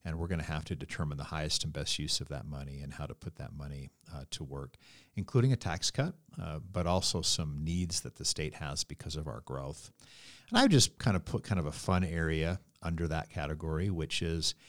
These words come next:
we made the largest investment in outdoor recreation infrastructure in the state's history last year,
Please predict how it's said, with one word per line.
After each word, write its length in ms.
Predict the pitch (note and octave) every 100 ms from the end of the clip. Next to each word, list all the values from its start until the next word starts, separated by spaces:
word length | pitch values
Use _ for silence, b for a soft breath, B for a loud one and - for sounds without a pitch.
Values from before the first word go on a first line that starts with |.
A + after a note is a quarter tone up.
| B B -
we 120 | C3
made 340 | C3 A2+ G#2
the 100 | F#2
largest 560 | D#2 E2+ G2+ A2 A#2 -
investment 500 | G2+ F2 E2 - D#2+
in 100 | D#2
outdoor 320 | D#2 D2 E2
recreation 600 | D#2 - D#2 D2+ - D2
infrastructure 640 | D2 - - C2+ - - D2
in 80 |
the 80 | C2+
state's 360 | - D#2+ C#2 -
history 420 | D#2+ - - E2+
last 400 | F#2+ G2 - -
year, 220 | B2+ D3+